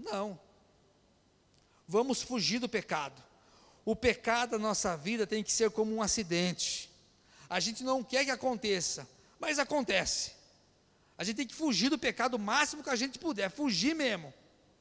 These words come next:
Mas eu quero dizer pra você: se você pecou, mesmo assim, o perdão de Deus é pra você.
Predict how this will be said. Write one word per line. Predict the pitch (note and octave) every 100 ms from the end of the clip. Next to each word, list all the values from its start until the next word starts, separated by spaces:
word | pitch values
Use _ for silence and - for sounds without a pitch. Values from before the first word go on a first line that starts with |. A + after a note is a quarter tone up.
| _ _ _ _ _ _ _ _ -
Mas | F3+
eu | G3+
quero | G#3 G#3+
dizer | G#3+ F#3+ G#3+
pra | G#3+
você: | F#3+ F3+ - D#3+ D3 A#2 - _ _ _ _ _ _ _ _ _ _ _
se | - -
você | G#3+ G#3 - C#4
pecou, | - C4+ - F#3 F3 D3+ - - - _ _ _ _ _ _ _ _ _ _ _
mesmo | E3 G3 C#4 A3 G#3 A#3+
assim, | A#3+ - - F#3+ F#3+ C#3 - - _ _ _ - _
o | G3 F3+
perdão | G3 F#3 D#3+ E3+ F3
de | D#3+ D#3+
Deus | C#3+ E3 D3+
é | D#3
pra | D3 C#3+
você. | C#3+ - - B2+ B2